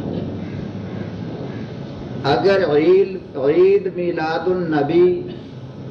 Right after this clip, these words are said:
ہوتی اور جیسے آج کل جلوس نکلتے ہیں، یہ جلوس بھی ہوتے اور عید میلاد النبی اور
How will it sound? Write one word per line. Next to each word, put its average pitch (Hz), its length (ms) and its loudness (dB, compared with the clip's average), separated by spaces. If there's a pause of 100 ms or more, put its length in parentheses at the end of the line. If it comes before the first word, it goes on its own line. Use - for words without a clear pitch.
(120)
ہوتی 131 540 4 (2000)
اور 147 240 2
جیسے 170 320 4
آج 160 320 0
کل 175 140 2 (120)
جلوس 147 440 4
نکلتے 156 600 0
ہیں، 165 240 -2
یہ 165 100 2 (120)
جلوس 135 420 4
بھی 160 140 -2
ہوتے 127 420 2 (1700)
اور 117 180 -2 (160)
عید 175 300 6 (100)
میلاد 151 480 0
النبی 160 560 0
اور 160 160 2